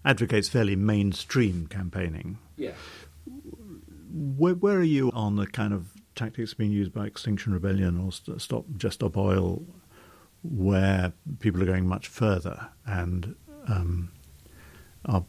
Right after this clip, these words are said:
Speaker 1: really, really being very controversial in the, the tactics they're using?
Speaker 2: Mm.
Speaker 1: Is that justified?
Speaker 2: I think it can be. I think it, it, I think part of, um, campaigning,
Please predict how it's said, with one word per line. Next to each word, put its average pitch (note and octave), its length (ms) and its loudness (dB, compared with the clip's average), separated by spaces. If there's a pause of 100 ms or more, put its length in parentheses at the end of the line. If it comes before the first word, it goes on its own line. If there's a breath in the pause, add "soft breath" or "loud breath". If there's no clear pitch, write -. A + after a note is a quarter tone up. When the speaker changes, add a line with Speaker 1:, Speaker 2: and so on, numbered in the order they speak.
(220)
Speaker 1:
really, G2 400 4
really F#2 320 4
being F#2+ 640 -4
very F#2 180 0
controversial A2 640 2
in F#2 100 0
the, F2+ 220 -4
the - 80 -8
tactics - 440 -6
they're G#2+ 100 0
using? F#2 720 -6 (180)
Speaker 2:
Mm. C3+ 180 -2
Speaker 1:
Is C#3 160 0
that B2+ 120 2
justified? B2+ 480 0 (760)
Speaker 2:
I F3 60 -2
think F3 180 4
it G#2+ 60 -8
can C#3+ 240 6
be. G#2+ 280 0 (300)
I A#2+ 40 -4
think A2 200 2
it, A2 280 -8
it, A#2 400 -8
I A#2 60 -2
think G#2+ 240 0
part A#2 340 2
of, F2+ 320 -2
um, F2 600 -2
campaigning, F#2 720 -2